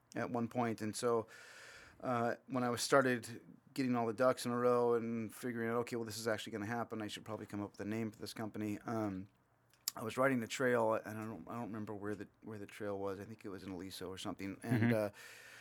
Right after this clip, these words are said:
Speaker 1: there was, I came off the trail, and there was a sign that said something about Black Dog,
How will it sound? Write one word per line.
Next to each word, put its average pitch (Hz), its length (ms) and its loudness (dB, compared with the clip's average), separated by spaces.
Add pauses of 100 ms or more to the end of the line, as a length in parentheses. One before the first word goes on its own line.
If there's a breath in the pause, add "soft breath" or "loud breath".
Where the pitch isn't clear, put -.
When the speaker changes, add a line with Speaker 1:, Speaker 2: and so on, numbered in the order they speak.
(200 soft breath)
Speaker 1:
there 131 140 2
was, 120 440 -2
I 127 60 -2
came 143 300 2
off 139 220 6
the 123 80 -6
trail, 135 420 8
and 120 80 4
there 120 80 2
was 113 100 0
a 113 60 -4
sign 131 380 4
that 98 100 -2
said 113 360 2 (240)
something 113 320 0
about 101 240 0
Black 104 280 2
Dog, 98 320 -2